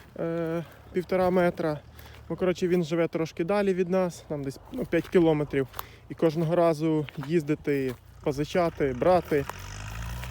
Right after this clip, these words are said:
Тут теж, знаєте, поки спр-, поки заїдеш, то ще півгодини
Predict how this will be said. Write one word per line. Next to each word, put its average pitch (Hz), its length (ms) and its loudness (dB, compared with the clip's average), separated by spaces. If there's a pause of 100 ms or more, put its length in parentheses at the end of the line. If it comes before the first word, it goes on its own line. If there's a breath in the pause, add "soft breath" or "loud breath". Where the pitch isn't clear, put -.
(960)
Тут 170 120 -8
теж, 156 180 6
знаєте, 135 520 2 (800)
поки 160 240 2
спр-, 147 340 -2
поки 151 240 4
заїдеш, 190 540 4
то - 180 -4
ще 175 240 2 (840)
півгодини 175 600 6